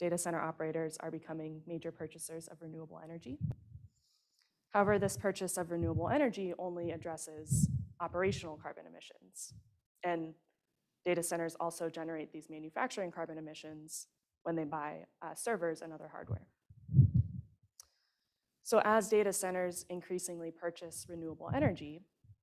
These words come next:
more and more of their total carbon footprint comes from these manufacturing emissions.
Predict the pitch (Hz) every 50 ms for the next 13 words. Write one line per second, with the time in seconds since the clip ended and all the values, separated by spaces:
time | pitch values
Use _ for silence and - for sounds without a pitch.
0 | _ _ _ - 196 214 214 202 196 190 180 180 180 180 180 175 165 165 170 165
1 | 165 - - 170 165 165 160 160 - - 160 - 160 160 160 - 247 262 - -
2 | 170 160 - - _ _ _ _ _ _ _ _ _ _ - 208 185 180 175 -
3 | - 175 170 170 156 160 156 - - 170 160 160 156 156 151 156 160 - - 151
4 | 151 156 160 151 - - - _ _ 185 - - - -